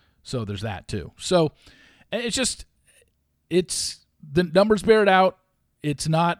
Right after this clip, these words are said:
a sort of, um, I mean, you just, you just look at C B S's programming. It's just, it's geared toward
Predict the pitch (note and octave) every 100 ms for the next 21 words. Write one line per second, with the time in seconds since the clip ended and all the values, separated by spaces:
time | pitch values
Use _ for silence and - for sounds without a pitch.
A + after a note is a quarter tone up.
0 | E3 D#3+ D3+ C#3+ C3 _ _ - - F#3+
1 | E3 C#3+ C3+ B2 C#3 C3 B2+ A#2+ - _
2 | _ _ _ _ _ _ _ _ _ _
3 | _ _ _ _ _ _ _ _ _ -
4 | E3 D3 D3+ C#3+ D3+ E3 D3 - D3 D#3+
5 | E3+ A2+ D3 F#3 C#3 - D#3 C#3 C3 B2+
6 | G#2+ C#3+ F3 B2+ D2+ - E2 A2+ A#2 -
7 | - C#3 - - - _ _ _ - D3
8 | B2 G#2+ - C#3+ D#3 D3 - - D3 C3
9 | A#2+ A#2